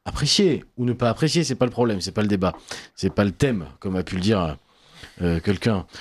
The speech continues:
qu-, qu-, à qui on passe un clin d'œil s'il se reconnaît. Euh, bla-, blague à part, un État fort n-,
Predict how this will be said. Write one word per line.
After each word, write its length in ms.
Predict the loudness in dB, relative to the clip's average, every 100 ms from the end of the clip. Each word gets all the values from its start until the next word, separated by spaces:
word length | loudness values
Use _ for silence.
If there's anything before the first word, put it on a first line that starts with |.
| -20
qu-, 100 | -20 -20
qu-, 300 | -14 -12 -10
à 20 |
qui 140 | -4 0
on 80 | 2
passe 200 | 2 0
un 60 |
clin 140 | 0 0
d'œil 160 | 2
s'il 160 | 0 0
se 100 | 0
reconnaît. 340 | 0 0 -2 -2 -8 -6 2
Euh, 600 | 4 4 4 4 4 2
bla-, 220 | 0 0
blague 220 | 2 2
à 40 | 2
part, 280 | 2 0 -2 -14 -2
un 140 | 2
État 280 | 2 2 0
fort 400 | 2 2 4 4
n-, 300 | 0 0 -2